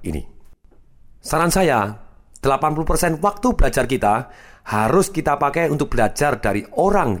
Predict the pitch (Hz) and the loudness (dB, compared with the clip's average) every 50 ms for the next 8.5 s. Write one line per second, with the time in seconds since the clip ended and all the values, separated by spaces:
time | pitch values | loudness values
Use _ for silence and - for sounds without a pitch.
0 | 95 113 110 110 127 113 - 113 113 123 - - - 110 - - - 175 - - | -2 -2 0 0 -2 -2 -2 0 0 -2 -2 -4 -8 -10 -4 -4 -4 0 0 0
1 | 160 117 92 76 85 104 92 85 104 104 95 87 - - 107 101 98 98 - 98 | 0 0 -2 -2 -2 -2 -2 -2 -2 -2 -2 -2 -2 -4 -4 -4 -4 -2 0 0
2 | 98 - - 92 87 92 95 101 131 - - - - - - - - - - - | 0 0 0 -2 -2 -2 -4 -4 -6 -8 -14 -20 -20 -20 -20 -20 -20 -20 -8 -2
3 | - 95 104 110 123 131 123 123 131 135 127 - 151 190 202 175 143 113 92 - | 0 2 2 2 2 2 2 2 2 0 0 0 2 2 2 4 2 2 0 -4
4 | - - - 104 117 - - 135 135 139 - - - - - 120 117 110 117 117 | -8 -6 -4 -2 -2 0 0 0 0 0 0 -4 -12 -12 -8 -6 -4 -2 -2 0
5 | 127 127 120 - 127 131 131 - 156 165 143 113 98 90 80 - - 90 92 - | 0 0 0 0 -2 -2 0 0 0 0 0 0 0 0 -2 -4 -6 -6 -4 -4
6 | 98 98 104 104 - 104 101 95 104 101 101 104 104 107 110 113 127 - - - | -2 -2 -2 -2 -2 -2 -4 -4 -4 -4 -2 -2 -2 -2 -2 -4 -8 -12 -16 -14
7 | - - 92 - 104 98 - 113 110 - - - 151 165 147 110 - - - - | -8 -8 -4 -4 -4 -4 -4 -4 -6 -4 -2 -2 0 0 0 0 2 2 0 2
8 | 95 92 87 87 85 80 69 69 - | 0 -2 -2 -2 -4 -6 -8 -10 -14